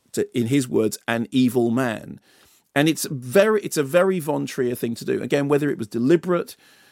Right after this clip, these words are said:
you know, the question of how deliberate anything is in von Trier's, uh,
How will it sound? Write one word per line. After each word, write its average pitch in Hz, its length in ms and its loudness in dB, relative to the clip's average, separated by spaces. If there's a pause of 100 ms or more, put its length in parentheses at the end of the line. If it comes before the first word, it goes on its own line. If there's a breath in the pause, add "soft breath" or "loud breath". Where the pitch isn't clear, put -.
(640 soft breath)
you 156 120 4
know, 147 140 8
the 135 100 0
question 185 400 0
of 147 80 -2
how 160 340 0
deliberate 131 580 2
anything 135 460 2
is 107 340 -2
in 113 220 -2
von 113 220 0
Trier's, 107 540 -2
uh, 101 440 -2